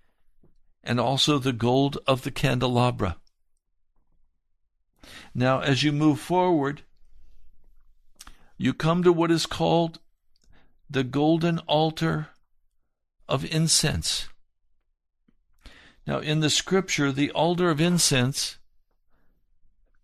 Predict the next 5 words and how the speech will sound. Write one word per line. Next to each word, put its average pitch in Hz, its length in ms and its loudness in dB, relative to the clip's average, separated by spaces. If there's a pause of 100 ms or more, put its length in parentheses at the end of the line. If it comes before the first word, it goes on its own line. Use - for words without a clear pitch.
(180)
placed 151 520 0
just 160 420 0
before 156 760 2
the 139 160 0
curtain 98 520 0